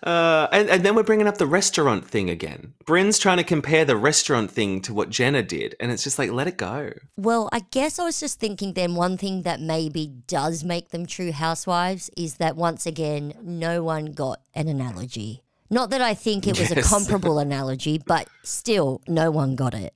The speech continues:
Speaker 1: Yeah, but the thing about that was so good about old Roni, like, the
Speaker 2: Mm.
Speaker 1: Roni whiplash, was how they'd have these arguments, then get over it,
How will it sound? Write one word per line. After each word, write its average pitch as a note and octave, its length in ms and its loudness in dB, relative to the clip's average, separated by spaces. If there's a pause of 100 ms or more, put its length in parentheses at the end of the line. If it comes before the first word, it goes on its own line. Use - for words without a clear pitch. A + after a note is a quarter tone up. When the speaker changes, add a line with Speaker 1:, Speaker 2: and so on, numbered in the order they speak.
(260)
Speaker 1:
Yeah, G2 560 2
but E3+ 140 6
the G3 100 6
thing B3+ 240 2
about G#3 540 0
that D#3 120 6
was D3 140 2
so C3+ 260 4
good A#2 220 2
about F#2+ 320 4
old G2 260 2
Roni, E2+ 540 -4
like, G3 180 2
the A2+ 80 0
Speaker 2:
Mm. - 20 -4 (340)
Speaker 1:
Roni - 80 -16
whiplash, G2 600 -4
was G#2 140 -4
how F#2+ 160 2
they'd F#2 180 0
have G2 200 -2
these G2 180 0
arguments, F#2 320 0
then G2 160 -2
get F#2 120 0
over F2+ 340 2
it, - 160 -10